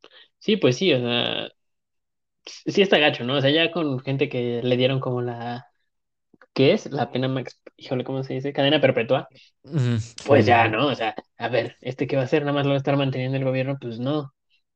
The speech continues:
Speaker 1: O sea, ya.
Speaker 2: Exacto,
Speaker 1: Eh,
Speaker 2: exacto.
Speaker 1: o sea, cadena perpetua, ya, muerte, ¿no? ¿Para qué, para qué lo tengo ahí estorbando? Ahora sí,
Speaker 2: Y
Speaker 1: pues
Speaker 2: nada más
Speaker 1: agárrate a
Speaker 2: tragando de
Speaker 1: esos.
Speaker 2: a gratis. <laughs>
Speaker 1: Ajá, ajá.
Speaker 2: Haciendo placas.
Speaker 1: <laughs>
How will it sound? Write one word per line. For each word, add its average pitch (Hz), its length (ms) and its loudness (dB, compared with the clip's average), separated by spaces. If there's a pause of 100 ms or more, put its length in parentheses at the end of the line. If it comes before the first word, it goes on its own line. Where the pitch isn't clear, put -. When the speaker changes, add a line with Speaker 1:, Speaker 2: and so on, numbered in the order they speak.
Speaker 1:
O - 40 -18
sea, 127 120 -10
ya. 127 260 -10
Speaker 2:
Exacto, 98 560 -4
Speaker 1:
Eh, - 0 -
Speaker 2:
exacto. - 300 -8
Speaker 1:
o 139 40 -4
sea, 139 180 0 (300)
cadena 190 340 6
perpetua, 156 440 4
ya, 123 180 -4 (140)
muerte, 120 320 -4
¿no? 113 180 -8
¿Para 120 120 -10
qué, 139 160 -2
para 135 120 -6
qué 165 120 2
lo 175 140 6
tengo 170 240 4
ahí 156 140 0
estorbando? 131 760 -2 (420)
Ahora 233 120 2
sí, 277 220 4
Speaker 2:
Y 147 80 -4
Speaker 1:
pues 156 40 2
Speaker 2:
nada 139 120 4
más 131 120 4
Speaker 1:
agárrate 127 160 6
a - 60 8
Speaker 2:
tragando 120 240 6
de 107 80 6
Speaker 1:
esos. - 20 6
Speaker 2:
a 107 40 6
gratis. 113 500 4
<laughs> 139 600 4
Speaker 1:
Ajá, 156 320 0
ajá. 131 80 -2
Speaker 2:
Haciendo 131 400 4
placas. 131 720 4 (500)
Speaker 1:
<laughs> 156 580 4